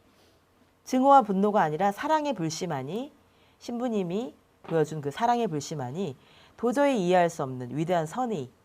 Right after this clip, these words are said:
정말 좋은 뜻을 보여준 것이죠. 그래서 장발장으로부터 벗어날 수 있는 길,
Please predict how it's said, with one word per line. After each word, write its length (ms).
정말 220
좋은 320
뜻을 220
보여준 360
것이죠. 360
그래서 380
장발장으로부터 920
벗어날 400
수 120
있는 240
길, 220